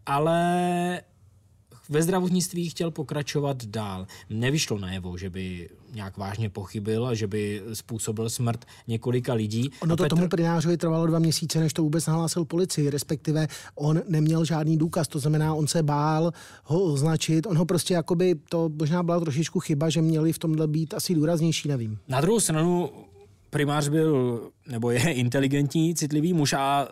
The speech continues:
Speaker 1: zřejmě nechtěl na to zbytečně upozornit, dokud nebude
Speaker 2: Hmm.
Speaker 1: mít něco v ruce. On se bál, že tady Petru Zelenkovi, který jinak, a teď si to znovu musíme zopakovat, on byl vychvalován svými spolupracovníky, on měl vynikající pověst,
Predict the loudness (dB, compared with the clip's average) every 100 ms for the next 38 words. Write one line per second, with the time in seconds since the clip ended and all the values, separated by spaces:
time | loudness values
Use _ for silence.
0 | -2 0 0 2 2 2 2 2 -2 -2
1 | 0 0 -4 -8 -10 -14 _ _ _ -6
2 | -4 0 0 2 2 2 0 -2 0 2
3 | 2 2 2 0 0 0 0 2 4 4
4 | 2 0 0 0 0 0 0 0 -2 0
5 | 0 0 2 0 0 0 0 0 -2 -2
6 | -4 -2 0 0 0 -2 -6 -6 -4 -2
7 | 0 0 -2 -6 -8 -6 -4 -4 -2 -2
8 | 0 0 -2 -2 -2 -2 -6 -4 -2 -2
9 | -2 -2 -2 -4 -4 -2 0 0 -2 -2
10 | -4 -2 -4 -4 -4 -2 -2 -4 -2 -2
11 | -2 -2 0 0 0 0 -2 -4 -2 -4
12 | -4 -2 -2 -2 -6